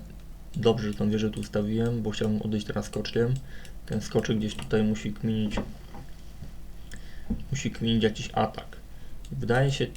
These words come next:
takie coś, yy, bardzo groźne. Czy jest? Nie wiem do końca.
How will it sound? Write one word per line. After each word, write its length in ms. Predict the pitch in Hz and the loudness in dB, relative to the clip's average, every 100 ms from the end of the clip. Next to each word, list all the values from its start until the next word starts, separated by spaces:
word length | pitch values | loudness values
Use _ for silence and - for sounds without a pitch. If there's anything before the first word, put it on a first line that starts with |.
| - - | -8 2
takie 260 | 131 127 | 6 6
coś, 480 | - 135 135 139 - - - - - - - | 4 4 4 4 -2 -8 -8 -12 -12 -12 -8
yy, 1000 | 120 113 113 113 113 113 113 113 110 110 107 | 0 2 2 2 2 2 0 0 -2 0 6
bardzo 300 | 113 - 107 | 6 6 6
groźne. 360 | 214 107 - - - - - - - - - - - - - | 6 4 0 -8 -10 -10 -10 -10 -14 -14 -12 -12 -12 -10 -10
Czy 120 | - | 2
jest? 360 | 123 131 - - - - 113 | 6 6 2 -8 -10 -4 0
Nie 140 | 104 | 2
wiem 120 | 101 - 110 | 0 -4 -6
do 80 | |
końca. 320 | 104 - - | -6 -6 -8